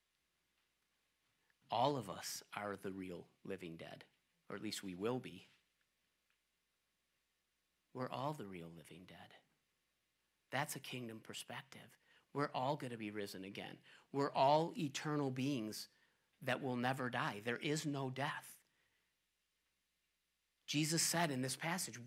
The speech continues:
"We will never die." There is no death. Of course, our bodies will die, but be glad to get rid of this old thing.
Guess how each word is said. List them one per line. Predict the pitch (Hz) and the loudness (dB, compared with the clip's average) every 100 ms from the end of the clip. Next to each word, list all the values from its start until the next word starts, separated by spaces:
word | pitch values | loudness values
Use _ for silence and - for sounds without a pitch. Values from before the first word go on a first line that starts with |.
| 135 | -4
"We | 143 160 | 0 2
will | 135 135 | 2 2
never | 127 135 143 | 4 4 2
die." | 127 131 202 - - - _ _ _ _ _ _ _ _ _ _ _ _ _ _ _ _ _ _ | 0 2 2 0 -8 -16 _ _ _ _ _ _ _ _ _ _ _ _ _ _ _ _ _ _
There | 165 180 | 4 6
is | 185 240 240 | 6 6 4
no | 208 131 | 2 0
death. | 101 101 - - - _ - _ | -2 -6 -8 -12 -20 _ -20 _
Of | - - - | -12 -10 -10
course, | - 214 214 127 | 2 4 4 2
our | 123 | 0
bodies | 127 180 202 120 113 | 0 2 0 -2 -6
will | 110 | -6
die, | 107 104 117 | -6 -4 -6
but | 113 104 - - - - _ _ _ _ _ _ _ _ _ - _ _ _ - - - _ _ - _ _ _ _ _ _ _ _ _ _ _ _ _ _ _ _ _ _ | -6 -10 -14 -20 -20 -20 _ _ _ _ _ _ _ _ _ -20 _ _ _ -14 -14 -18 _ _ -20 _ _ _ _ _ _ _ _ _ _ _ _ _ _ _ _ _ _
be | 95 | -10
glad | - 107 165 | 2 2 2
to | 131 | -2
get | 113 | -8
rid | 104 98 | -6 -8
of | |
this | 85 - | -8 -10
old | 120 - | -10 -12
thing. | - 110 | -12 -12